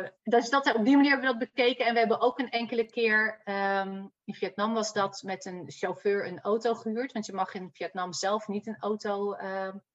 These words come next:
besturen en, en rijden. Die mag je daar niet huren. Ik weet niet of dat inmiddels veranderd is, maar dat mocht toen niet. En toen hebben we ook wel gekeken van, nou, wat kost het als wij als gezin van vier een, eh, een busticket kopen om, eh, om een afstand af te leggen?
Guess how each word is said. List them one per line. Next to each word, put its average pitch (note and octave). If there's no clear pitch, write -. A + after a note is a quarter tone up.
besturen G#3
en, F3+
en G3
rijden. F#3+
Die G#3+
mag F#3+
je -
daar F#3
niet G3+
huren. G#3+
Ik -
weet F#3+
niet G#3+
of A3
dat G#3+
inmiddels G#3
veranderd -
is, F3
maar F#3
dat F3+
mocht G3
toen G3
niet. G3+
En -
toen A#3
hebben B3
we A#3
ook A3+
wel A#3
gekeken A3+
van, A3+
nou, F#3+
wat G#3
kost G#3+
het G#3
als G3
wij G3
als -
gezin G3+
van F#3+
vier F#3
een, F3
eh, E3+
een E3+
busticket A#3
kopen A#3+
om, A3+
eh, A3
om A3
een A3
afstand G#3+
af G#3+
te A3
leggen? G#3+